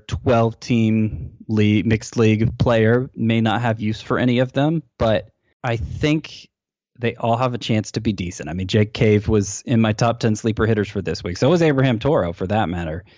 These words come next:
and has been getting regular starts for the Astros. I don't see that changing since Carlos Correa's return isn't in the forecast. Um,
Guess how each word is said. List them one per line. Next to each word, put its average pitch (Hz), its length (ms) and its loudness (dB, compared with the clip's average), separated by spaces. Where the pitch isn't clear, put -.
and 101 100 -4
has 95 100 -4
been 98 180 -2
getting 101 260 2
regular 101 380 2
starts 101 320 0
for - 100 -4
the 104 80 2
Astros. 98 500 -2
I 95 60 0
don't 92 240 -4
see 101 200 -4
that 90 280 -2
changing 107 680 2
since - 240 -6
Carlos 101 400 0
Correa's 104 500 2
return 110 460 2
isn't 107 360 0
in 113 220 2
the 107 80 2
forecast. 135 720 0
Um, 107 560 2